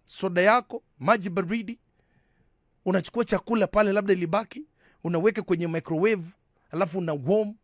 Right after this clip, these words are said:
unakula. <laughs> Ndugu yangu, ndugu, ndugu, mambo ni mawili. It's either upatikane na mwenye analipa rent, sawa sawa,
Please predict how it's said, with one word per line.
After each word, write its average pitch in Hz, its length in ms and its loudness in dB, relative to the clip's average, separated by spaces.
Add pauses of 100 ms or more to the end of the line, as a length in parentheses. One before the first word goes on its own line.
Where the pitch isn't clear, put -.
(320)
unakula. 170 480 -2 (100)
<laughs> - 80 -14
Ndugu 190 280 -2
yangu, 160 420 -2 (440)
ndugu, 170 460 -2 (1300)
ndugu, 143 360 0 (1120)
mambo 294 260 4
ni 202 100 -2
mawili. 165 440 -2 (1700)
It's - 240 -8
either 311 380 0
upatikane 185 540 0
na 220 120 2
mwenye 131 340 -4
analipa 131 480 -4
rent, - 580 -6
sawa 143 260 -4
sawa, 156 340 2